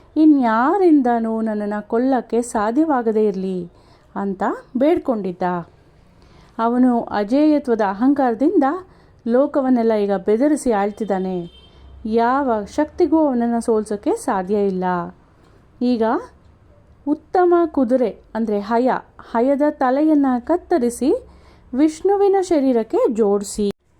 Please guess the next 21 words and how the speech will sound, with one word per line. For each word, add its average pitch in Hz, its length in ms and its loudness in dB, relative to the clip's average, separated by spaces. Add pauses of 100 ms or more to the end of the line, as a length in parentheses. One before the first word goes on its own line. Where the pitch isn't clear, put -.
(220)
ಈ 311 160 2
ಕೆಲಸನ 302 560 -2 (360)
ಬ್ರಹ್ಮ 233 400 0
ಮಾತ್ರ 240 400 0
ಮಾಡೋದಕ್ಕೆ 196 580 -4
ಸಾಧ್ಯ. 185 520 -6 (880)
ಹಯದ 294 340 0 (100)
ತಲೆಯನ್ನ 294 520 0 (140)
ವಿಷ್ಣುವಿನ 247 680 -2 (180)
ದೇಹಕ್ಕೆ 196 520 -4
ಜೋಡಿಸಿ, 202 680 -2 (500)
ನಂತರ 262 460 0 (720)
ಅವನಿಗೆ 220 640 -2
ಹಯಗ್ರೀವ 285 800 0
ಅಂತ 190 240 -4
ಹೆಸರನ್ನ 208 580 -4
ಇಡಿ. 202 300 -2 (520)
ಈ 262 220 2
ಹಯಗ್ರೀವ 302 640 2
ಸ್ವಾಮಿ 202 460 -4
ಲೋಕ - 340 -6